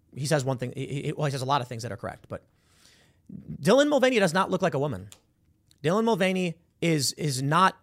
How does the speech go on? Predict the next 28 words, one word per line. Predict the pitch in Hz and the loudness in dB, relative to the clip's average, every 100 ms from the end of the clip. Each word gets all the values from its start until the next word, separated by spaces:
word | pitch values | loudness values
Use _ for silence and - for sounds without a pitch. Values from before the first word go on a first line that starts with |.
| _ _ | _ _
feminine | - 202 214 104 95 _ _ - | 0 0 0 -6 -14 _ _ -2
in | 156 180 | -2 0
this. | 135 - - - - _ _ _ _ | -2 -2 -2 -4 -10 _ _ _ _
Dylan | 123 175 220 | 0 2 4
Mulvaney | 208 175 170 180 | 2 2 2 0
just | 160 120 170 - | -2 0 2 2
looks | 139 196 202 - | 2 2 2 -2
like | 151 143 143 143 - _ _ _ _ _ _ | 0 2 0 -4 -16 _ _ _ _ _ _
someone | - 165 156 156 | -6 -4 0 0
who | 147 | 0
got | 151 | -2
plastic | - 147 127 127 | -2 -6 -4 -8
surgery. | - 139 117 71 - _ _ _ _ _ _ _ _ _ _ | -6 -6 -8 -12 -14 _ _ _ _ _ _ _ _ _ _
And | 135 | -10
for | 131 | -4
what | 151 143 | -2 0
reason? | 196 135 101 - _ _ _ _ _ _ _ _ _ _ _ _ _ _ - | 0 -2 -6 -14 _ _ _ _ _ _ _ _ _ _ _ _ _ _ 0
You | 220 | 4
know, | 240 - _ _ _ _ _ _ _ - - - | 4 2 _ _ _ _ _ _ _ -20 -20 -14
we | - 147 | -4 -2
were | |
talking | 143 185 185 175 | 6 6 6 4
with | 156 | 4
Sarah | 151 170 185 | 4 4 6
Higdon, | 147 120 143 | 4 2 0
a | 135 | 0
trans | 151 147 123 | 0 0 -2
woman, | 95 | -6